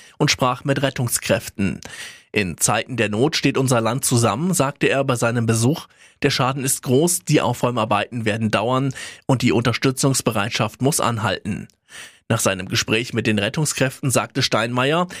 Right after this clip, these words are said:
viele hätten bis zur Erschöpfung und jenseits davon gearbeitet. Er sprach den Helfern seinen tief empfundenen Dank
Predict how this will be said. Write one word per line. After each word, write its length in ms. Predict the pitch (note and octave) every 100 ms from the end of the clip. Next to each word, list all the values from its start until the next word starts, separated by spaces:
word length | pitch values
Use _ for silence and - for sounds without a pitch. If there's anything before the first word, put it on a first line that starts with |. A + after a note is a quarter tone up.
| - -
viele 320 | - F3+ F#3
hätten 400 | D3 - F3 E3+
bis 220 | D#3+ D3
zur 180 | - C#3
Erschöpfung 520 | A#2 - C3+ - E3
und 220 | - C#3+ B2+
jenseits 640 | B2 C#3 B2+ A#2+ - -
davon 340 | A2+ - G#2+
gearbeitet. 800 | A#2+ - C3 A2+ G2+ - - - - - - -
Er 80 | -
sprach 300 | - G2+ G2
den 160 | A#2+ A2+
Helfern 420 | G#2+ - A#2+ A2+
seinen 380 | G#2+ G#2+ G#2+ -
tief 240 | D#3 D#3+
empfundenen 640 | B2+ - B2+ B2+ B2 A2
Dank 420 | G#2 G2+ F#3 -